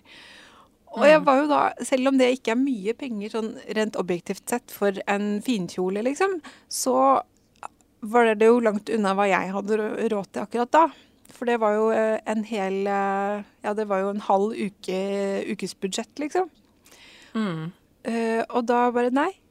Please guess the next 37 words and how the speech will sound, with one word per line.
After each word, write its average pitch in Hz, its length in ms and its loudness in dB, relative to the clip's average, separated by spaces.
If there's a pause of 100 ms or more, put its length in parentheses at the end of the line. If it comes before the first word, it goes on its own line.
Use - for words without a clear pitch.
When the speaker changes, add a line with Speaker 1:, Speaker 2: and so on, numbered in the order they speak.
Speaker 1:
jeg 285 100 0
må 269 260 4
få», - 120 -8 (280)
altså, 294 300 0 (100)
det 269 180 -2
hjelper 202 420 -4
ikke 370 180 0
hvor 247 220 -2 (160)
godt 247 200 4 (120)
det 214 200 2
tilbudet 190 380 -2
er. 330 200 6 (100)
Jeg 214 280 -4
har - 460 -4
ikke 254 260 2
råd. 403 180 8 (260)
Det 269 140 0 (160)
går 190 420 0
ikke. - 180 0 (440)
Så 349 100 -4
måtte 349 220 2
jeg 285 80 4
gå 262 160 6
ut 262 80 0
derfra, 233 260 2
Speaker 2:
Mm. 330 60 6
Speaker 1:
og 294 60 2
så, - 120 -6 (120)
det 262 160 0
der 254 100 4
ble 233 160 4
en 240 80 2
veldig 233 180 0
sånn 214 160 -2
skjellsettende 214 640 -2
<laughs> - 20 0
opplevelse. 220 720 0